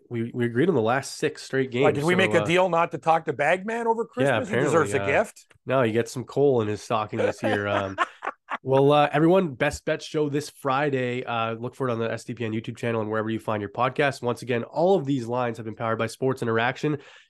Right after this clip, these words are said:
Speaker 1: Canada only, nineteen plus. Please play responsibly. You will see all of our best bets there in a parlay, some props we make. Uh,
Speaker 2: Our props
Speaker 1: Cam
Speaker 2: were
Speaker 1: was
Speaker 2: good,
Speaker 1: on
Speaker 2: Drew.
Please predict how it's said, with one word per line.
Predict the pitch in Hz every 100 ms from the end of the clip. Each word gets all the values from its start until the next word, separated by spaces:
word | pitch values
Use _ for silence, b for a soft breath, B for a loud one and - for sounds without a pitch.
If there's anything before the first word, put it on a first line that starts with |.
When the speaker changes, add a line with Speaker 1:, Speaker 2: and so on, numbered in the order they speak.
| -
Speaker 1:
Canada | 156 151 135
only, | 139 147 143 123 131
nineteen | 139 147 131
plus. | - 127 -
Please | - 196 196
play | - 143
responsibly. | 131 - 151 151 151 151
You | 151 127
will | 131
see | - 143
all | - 139 160
of | 143
our | 151
best | 123 113 -
bets | 117 -
there | 123 120
in | 113
a | 110
parlay, | 123 127 135 135 135 135 B B
some | - 107
props | - 139 139 -
we | 147
make. | 139 143 147 143
Uh, | 120
Speaker 2:
Our | 113
props | - 131
Speaker 1:
Cam | 131
Speaker 2:
were | 123
Speaker 1:
was | 110
Speaker 2:
good, | 117
Speaker 1:
on | 120
Speaker 2:
Drew. | 240 320